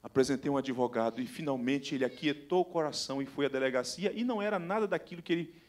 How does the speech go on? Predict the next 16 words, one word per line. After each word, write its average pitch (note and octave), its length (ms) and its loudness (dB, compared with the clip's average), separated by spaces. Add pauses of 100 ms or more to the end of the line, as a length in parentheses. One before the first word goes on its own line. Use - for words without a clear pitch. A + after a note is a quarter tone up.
(280)
pensava D3 440 0
que D3+ 100 -8
poderia C#3 500 2
ter C#3 180 0
desdobramentos B2 760 2
terríveis. B2 760 -6 (2500)
Mas A2 140 -6
ele A#2+ 120 -4
estava A#2+ 400 -4
acompanhado G#2+ 760 -6
por G2+ 180 -6
uma G#2 180 -2
pessoa A2 380 -8
que A#2 100 -12
tinha A2 240 -8
prerrogativas. A2 1200 -10